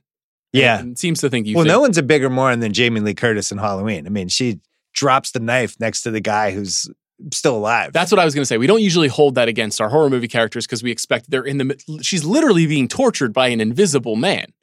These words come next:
Speaker 1: Yeah.
Speaker 2: I mean, that would be a bit confusing, don't you think?
Speaker 1: Ben Simmons said that this movie did not hold a candle to hi-, one of his favorites, the When a Stranger Calls remake with Camilla Bell,
Speaker 2: Um,
Speaker 1: which we watch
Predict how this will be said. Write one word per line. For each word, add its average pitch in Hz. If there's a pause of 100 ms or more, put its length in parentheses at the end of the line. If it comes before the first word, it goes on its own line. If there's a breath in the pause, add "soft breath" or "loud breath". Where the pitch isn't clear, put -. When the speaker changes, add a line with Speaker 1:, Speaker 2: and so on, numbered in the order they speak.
Speaker 1:
Yeah. 120 (140)
Speaker 2:
I 127
mean, 117 (680)
that 185
would 196
be 135
a 113
bit 117
confusing, 113
don't 104
you 123
think? 139 (180)
Speaker 1:
Ben 156
Simmons 151
said 113
that 101
this -
movie 107
did 101
not 104
hold 107
a 101
candle 95
to 95
hi-, 98
one 113
of 104
his 104
favorites, 95 (100)
the 113
When 113
a 107
Stranger 104
Calls 101
remake 165 (380)
with 139
Camilla 127
Bell, 104 (300 soft breath)
Speaker 2:
Um, 101
Speaker 1:
which 131
we 139
watch 131